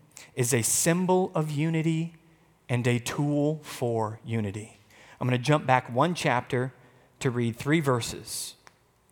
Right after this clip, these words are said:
First Corinthians ten, verse fourteen, Paul says this to the same people. He says, "Therefore, my beloved, flee from idolatry.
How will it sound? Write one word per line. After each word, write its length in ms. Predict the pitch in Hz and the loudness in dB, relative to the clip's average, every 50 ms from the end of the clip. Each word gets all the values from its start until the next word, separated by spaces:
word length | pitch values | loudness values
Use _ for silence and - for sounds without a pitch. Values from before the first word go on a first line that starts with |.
| _ _ _ _ _ _ - - - | _ _ _ _ _ _ -20 -18 -8
First 240 | - - 147 143 - | 0 2 2 2 2
Corinthians 480 | - 165 165 139 - 151 139 131 - - | 2 0 0 0 2 0 0 0 0 -2
ten, 420 | - - 160 147 135 120 113 110 - - - - - _ - _ - - - - - - _ - | 2 2 4 4 4 0 -2 -6 -10 -16 -20 -20 -20 _ -20 _ -20 -20 -20 -20 -20 -18 _ 4
verse 220 | 143 143 139 - | 4 4 4 4
fourteen, 580 | - - 156 156 151 - - 151 156 156 139 127 | 0 0 0 0 0 0 -2 -2 0 0 0 0
Paul 200 | - 123 131 131 | 2 2 2 2
says 340 | - - 147 131 127 120 120 | 2 2 2 2 2 0 0
this 260 | 131 127 120 113 - | 2 2 2 2 0
to 100 | - - | -4 -4
the 100 | 120 117 | -2 0
same 320 | - - - 135 143 147 135 | 0 2 2 2 0 0 -2
people. 320 | 143 139 127 - - 98 | -2 -4 -4 -4 -6 -6
He 140 | 101 117 127 | -6 -6 -4
says, 380 | - - 135 123 123 117 - - - - - - - - - | 0 2 4 4 4 2 -2 -8 -12 -18 -18 -20 -16 -4 2
"Therefore, 440 | - 175 196 190 - - 175 165 | 4 4 4 4 2 -2 0 0
my 160 | 151 151 147 143 | 2 2 2 2
beloved, 420 | 135 151 143 139 131 143 139 131 | 2 4 4 4 2 2 -2 -4
flee 340 | - - - 180 190 196 202 | -4 -4 0 0 2 2 0
from 240 | 185 - 196 175 160 | 0 -2 0 2 4
idolatry. 800 | 156 160 151 147 143 135 135 131 117 - - - 120 113 113 | 4 4 4 4 4 4 4 2 -2 -6 -8 -8 -8 -8 -8